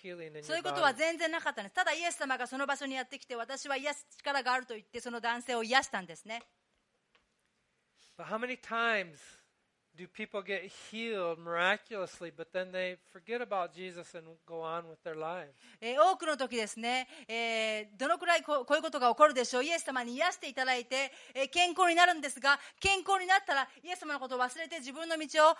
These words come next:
Speaker 2: 歩んでしまう。
Speaker 1: In fact, uh, uh, it says that Jesus met the man a little bit later in John five fourteen.
Speaker 2: えー、実はですね、えー、イエス様がこの癒した男性に、その後、お、出会っ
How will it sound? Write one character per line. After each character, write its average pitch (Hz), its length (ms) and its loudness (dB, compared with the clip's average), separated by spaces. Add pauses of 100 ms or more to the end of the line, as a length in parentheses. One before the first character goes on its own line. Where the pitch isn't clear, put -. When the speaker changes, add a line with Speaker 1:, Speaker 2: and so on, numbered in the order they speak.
(120)
Speaker 2:
歩 285 240 2
ん - 20 -2
で 233 80 0
し 220 100 -8
ま 196 180 -2
う。 - 60 -14 (160)
Speaker 1:
In 165 60 -20
fact, 202 300 6
uh, 190 180 -4
uh, 196 200 -4
it 180 140 -14
says 214 300 -2
that 185 160 -2
Jesus 202 400 -8
met 202 240 0
the 208 80 -8
man 190 280 4
a 165 60 2
little 185 220 2
bit 180 220 0
later 185 420 6
in 165 340 -10
John 175 380 0
five 180 220 2 (100)
fourteen. 190 560 -8 (400)
Speaker 2:
え 247 140 -4
ー、 254 40 -2
実 311 200 -2
は 311 100 8
で 262 120 2
す - 120 -8
ね、 277 240 0 (160)
え 254 160 0
ー、 - 40 2
イ 311 100 0
エ 330 80 6
ス 320 80 -10
様 262 280 4
が 294 300 10
こ 247 140 -4
の 247 180 2
癒 277 200 2
し 302 40 -4
た 269 140 -4
男 240 220 2
性 254 340 2 (300)
に、 240 600 -2
そ 269 140 -6
の 285 140 2
後、 294 260 6 (180)
お、 262 320 6
出 262 160 8
会 311 100 12
っ - 20 4